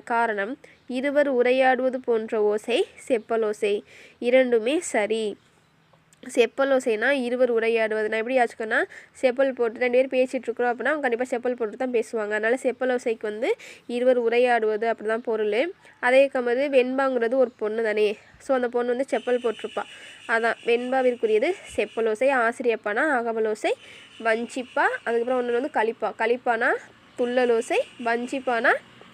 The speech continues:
தூங்கலோசை வரும். அதுக்கு அதே மாதிரி திருக்குறள், நாலடியார் இந்த ரெண்டு அறநூலுமே வெண்பாவால தான் அமைஞ்சிருக்குது. அடுத்த கொஸ்டின் மணி, கூற்று காரணம் சரியா தவறா? கூற்று என்னன்னா, ஓர் எழுத்தே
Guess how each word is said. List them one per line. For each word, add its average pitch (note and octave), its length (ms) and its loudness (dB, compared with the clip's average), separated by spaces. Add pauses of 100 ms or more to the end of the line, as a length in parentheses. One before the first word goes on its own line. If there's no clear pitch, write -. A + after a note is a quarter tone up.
(140)
தூங்கலோசை A#3 540 0
வரும். F#3+ 260 -4 (1700)
அதுக்கு B3+ 220 2
அதே B3+ 260 6
மாதிரி C4+ 320 0 (100)
திருக்குறள், D4 500 0
நாலடியார் A#3 560 4
இந்த B3 180 -2
ரெண்டு B3 260 2
அறநூலுமே B3 560 2 (240)
வெண்பாவால A#3 680 0
தான் D#4+ 180 0 (400)
அமைஞ்சிருக்குது. G#3+ 580 -4 (1200)
அடுத்த A#3+ 300 0
கொஸ்டின் C4 260 0
மணி, A#3+ 200 0
கூற்று C4 300 -2
காரணம் A3+ 340 -2
சரியா A3 340 0
தவறா? G3+ 340 -2 (760)
கூற்று D#4 320 -4
என்னன்னா, A3 360 -4 (240)
ஓர் C4+ 260 2
எழுத்தே C#4 560 -4